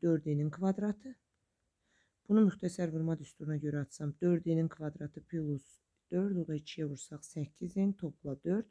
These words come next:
bərabərdir dörd n-in kvadratı plus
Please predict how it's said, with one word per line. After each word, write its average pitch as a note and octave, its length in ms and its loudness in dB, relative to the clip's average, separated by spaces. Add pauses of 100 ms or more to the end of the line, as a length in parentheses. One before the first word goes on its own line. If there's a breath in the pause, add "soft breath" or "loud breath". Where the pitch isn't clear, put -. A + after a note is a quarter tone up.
(1040)
bərabərdir G3 760 6
dörd E3+ 260 2
n-in D3 240 2
kvadratı F#3+ 640 -2 (560)
plus F#3+ 420 6